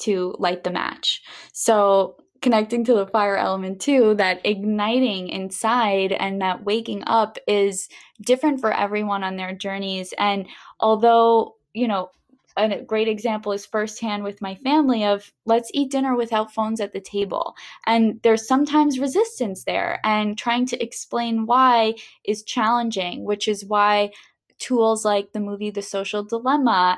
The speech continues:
and all of the resources and facts and statistics that are out there are so helpful for waking people up to understand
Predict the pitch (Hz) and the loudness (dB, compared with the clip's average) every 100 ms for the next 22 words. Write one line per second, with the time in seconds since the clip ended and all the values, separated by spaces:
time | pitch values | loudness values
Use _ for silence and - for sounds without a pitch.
0 | - 202 196 196 - - - - 214 233 | -2 -4 -2 -6 -10 -20 -14 2 4 4
1 | 220 214 202 208 262 - 220 208 208 196 | 2 -2 -2 -4 -6 -4 -2 -2 -4 -6
2 | 190 185 185 - 220 262 262 214 208 - | -6 -8 -8 0 0 0 -4 -6 -6 -8
3 | 196 - - - 320 - 214 214 196 190 | -16 -14 -14 -8 -10 -6 -8 -2 -2 -2
4 | - - 285 311 220 202 190 - 208 - | -4 -2 -2 0 0 2 0 -2 -6 -6
5 | - 240 240 254 - 214 220 - 214 202 | -8 0 2 0 0 0 0 -2 -2 -2
6 | - 202 196 185 - _ _ - 208 226 | -2 2 2 0 -6 _ _ 0 2 2
7 | 240 226 220 214 214 202 - - 214 320 | 0 -4 -4 -6 -2 -2 0 2 2 0
8 | - 226 208 202 202 202 202 - 202 196 | -6 -10 -4 -4 -2 -6 -6 -8 -6 -4
9 | 196 190 | -4 -6